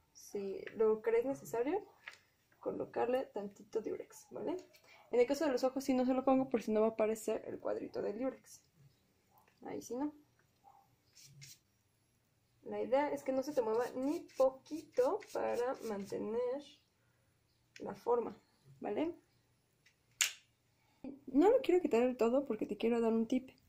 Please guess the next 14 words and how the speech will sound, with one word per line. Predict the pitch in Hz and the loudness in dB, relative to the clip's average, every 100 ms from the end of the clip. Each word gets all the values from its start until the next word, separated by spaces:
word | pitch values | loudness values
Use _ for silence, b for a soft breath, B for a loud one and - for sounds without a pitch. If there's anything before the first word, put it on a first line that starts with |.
| b b b b b b b _ _ - | b b b b b b b _ _ 6
Vamos | 330 381 403 | 8 8 4
a | 269 | 0
ocupar, | 220 214 240 294 294 | 2 4 4 4 0
eh, | 226 208 208 202 202 208 202 196 _ _ | -4 -4 -6 -10 -14 -16 -18 -20 _ _
insisto, | 226 226 254 262 | -6 -4 -4 -2
esto | 302 320 302 | -2 0 0
si | - - 240 | -2 -2 0
es | 254 | 0
que | 254 285 | 0 0
tienes | 254 254 | 2 2
la | 233 | 0
oportunidad | 196 214 214 | 2 4 4
del | 214 | 4
aerosol. | 196 143 - | 4 4 2